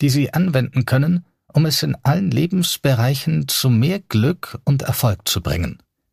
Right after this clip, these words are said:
Ich werde Ihnen meine sogenannten Erfolgsgeheimnisse mitteilen, die von den meisten Menschen befolgt werden, die jemals irgendetwas Bedeutendes zuwege gebracht haben.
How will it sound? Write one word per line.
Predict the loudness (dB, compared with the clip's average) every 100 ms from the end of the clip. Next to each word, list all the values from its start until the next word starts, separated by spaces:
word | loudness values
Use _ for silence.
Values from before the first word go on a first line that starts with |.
| _ _ _ _ -4
Ich | 0
werde | 0 0
Ihnen | 2 2
meine | 2 0
sogenannten | 0 0 2 0 0 0 0
Erfolgsgeheimnisse | 0 0 0 0 -2 -2 0 2 2 2 2
mitteilen, | 2 2 2 2 -2 -6 _ _ -4
die |
von | -2 0
den | 0
meisten | 0 -2 -2 0
Menschen | 0 0 0 -2
befolgt | 0 0 0 0 -4 -2
werden, | 2 2 2 2
die | 2 2
jemals | 2 0 0 0 -2 -2
irgendetwas | 0 0 -2 -2 -4 -2
Bedeutendes | -2 0 -2 -2 -2 -2 -2
zuwege | 0 0 0
gebracht | -2 -2 -2 -2
haben. | -4 -4 -10